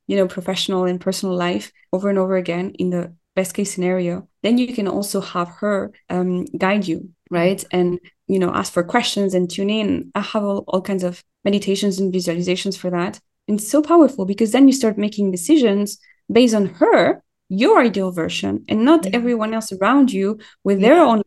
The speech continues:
Speaker 1: lenses and their own limiting beliefs and society and the programming, oh, and the fears of everyone,
Speaker 2: Yeah.
Speaker 1: blah, you know?
Speaker 2: Yeah.
Speaker 1: There's so much noise.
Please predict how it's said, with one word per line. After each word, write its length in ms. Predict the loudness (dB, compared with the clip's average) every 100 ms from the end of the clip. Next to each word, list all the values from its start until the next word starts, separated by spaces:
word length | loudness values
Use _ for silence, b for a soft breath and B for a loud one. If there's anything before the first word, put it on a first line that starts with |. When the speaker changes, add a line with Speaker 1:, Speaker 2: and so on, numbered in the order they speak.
| -2
Speaker 1:
lenses 440 | -4 0 0 2
and 200 | -2 -2
their 240 | 0 2 4
own 180 | 2
limiting 360 | -2 -4 -6 -6
beliefs 440 | -4 -4 -4 -6
and 200 | -6 -4
society 600 | -4 -4 0 2 0 -2
and 120 | -6 -6
the 60 |
programming, 580 | -2 2 2 2 0 0
oh, 120 | -4 -4
and 200 | -4 -2
the 60 | -4
fears 540 | 4 6 8 6 4
of 120 | 4
everyone, 580 | 2 2 2 2 2 0
Speaker 2:
Yeah. 60 | -2
Speaker 1:
blah, 320 | 0 0 -2 -6
you 100 | -8
know? 160 | -6 -6
Speaker 2:
Yeah. 440 | -2 -2 0 0 4
Speaker 1:
There's 220 | 4 4
so 200 | 4 6
much 280 | 6 4 2
noise. 600 | 4 4 4 0 -6